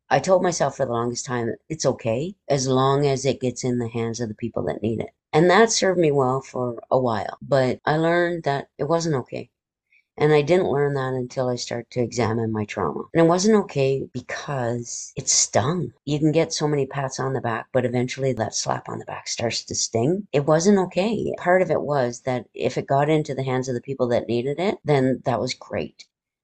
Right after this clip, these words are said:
But there is not one thing in the, that I leave this Canadian Forces with that has my name on it. And while it sounds like I'm being selfish, and perhaps I am,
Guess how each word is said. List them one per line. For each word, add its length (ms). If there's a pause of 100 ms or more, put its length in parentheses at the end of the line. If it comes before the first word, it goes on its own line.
(180)
But 140
there 120
is 240
not 260
one 240
thing 220
in 160
the, 240
that 220
I 180
leave 280
this 160
Canadian 420
Forces 420
with 200
that 120
has 220
my 100
name 240
on 160
it. 80 (140)
And 280
while 640
it 180
sounds 680
like 240
I'm 160
being 320
selfish, 720 (440)
and 260
perhaps 400
I 120
am, 500